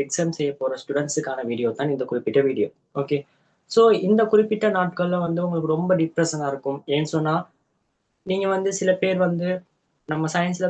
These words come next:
ஃபெயில் ஆகிருவோமோன்னு சொல்லி பயத்துல இருப்பீங்க. சில பேர் வந்து எஸ் லெவ-, எஸ் லெவல்ல, அதே மாதிரி சி லெவல்ல, பி லெவல்ல, ஏ லெவல்னு சொல்லி குறிப்பிட்ட லெவல்ல இருப்பீங்க.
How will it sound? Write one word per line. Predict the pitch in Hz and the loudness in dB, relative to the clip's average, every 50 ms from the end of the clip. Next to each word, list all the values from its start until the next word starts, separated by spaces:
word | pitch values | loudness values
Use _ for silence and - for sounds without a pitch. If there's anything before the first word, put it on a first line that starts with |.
| 180 - | 0 0
ஃபெயில் | 170 175 180 180 175 | 0 0 2 2 0
ஆகிருவோமோன்னு | 170 160 165 165 165 165 160 165 160 160 156 165 | 2 2 2 2 2 2 2 0 -2 -2 -2 -2
சொல்லி | 160 160 160 160 - | -2 -2 -2 -2 0
பயத்துல | 139 139 151 147 - 151 135 | 0 0 0 -2 -4 -6 -8
இருப்பீங்க. | 120 117 - 113 107 104 - _ _ _ _ - | -8 -8 -10 -10 -10 -12 -12 _ _ _ _ -4
சில | 175 180 180 180 196 | -4 -2 -2 0 0
பேர் | 185 185 180 180 | 2 2 2 2
வந்து | 170 170 165 175 180 185 180 - _ _ _ _ - 156 | 0 2 2 2 0 0 -2 -6 _ _ _ _ 0 0
எஸ் | 151 - - - | 2 2 2 4
லெவ-, | 170 160 160 - 147 143 | 4 4 4 2 0 -2
எஸ் | 139 - 160 | 0 0 0
லெவல்ல, | 151 139 127 120 117 117 - 139 | 2 2 0 0 -2 -6 -4 -2
அதே | 147 160 160 165 | 0 0 0 0
மாதிரி | 160 160 165 165 - | 0 -2 -2 -2 -2
சி | - 175 180 170 165 | -2 -2 0 0 2
லெவல்ல, | 147 143 135 135 135 143 - - - _ _ 143 | 2 0 0 -2 -2 -4 -6 -8 -14 _ _ -2
பி | 151 170 185 180 175 | 0 0 2 2 0
லெவல்ல, | 151 143 143 139 139 135 147 165 - _ _ _ _ - | 0 0 0 0 0 0 -2 -4 -6 _ _ _ _ 0
ஏ | 147 160 175 185 180 170 | 2 2 4 4 2 0
லெவல்னு | 160 151 139 135 131 131 - - | 0 -2 -4 -6 -8 -10 -12 -8
சொல்லி | 135 131 160 196 - _ _ _ _ | -4 -2 -2 -2 -4 _ _ _ _
குறிப்பிட்ட | - 170 165 165 - 160 165 170 160 147 | 4 4 4 4 4 4 4 4 4 4
லெவல்ல | 139 135 135 151 143 | 4 2 2 0 0
இருப்பீங்க. | 135 - - 110 104 | -2 -4 -8 -14 -14